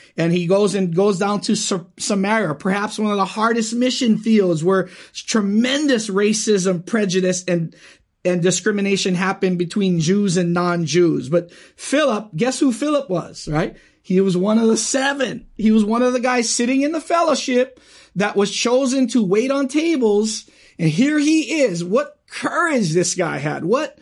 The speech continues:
I mean, who would have thought, right, that, that, that the guys who were chosen to wait on tables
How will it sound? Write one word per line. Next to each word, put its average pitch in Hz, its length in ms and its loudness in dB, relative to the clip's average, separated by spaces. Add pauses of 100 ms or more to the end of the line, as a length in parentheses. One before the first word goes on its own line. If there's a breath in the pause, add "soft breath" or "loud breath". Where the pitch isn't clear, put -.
(320 loud breath)
I 262 80 0
mean, 247 140 2
who 381 220 4
would 403 120 2
have 285 140 -2
thought, 269 500 -2
right, 170 400 -2 (280 loud breath)
that, 226 380 -2
that, 220 400 -2 (140)
that 226 400 -2
the 202 120 -4
guys 254 360 0
who 330 120 2
were 285 100 0
chosen 277 500 0
to 247 120 0
wait 233 280 2
on 254 160 0
tables 175 680 0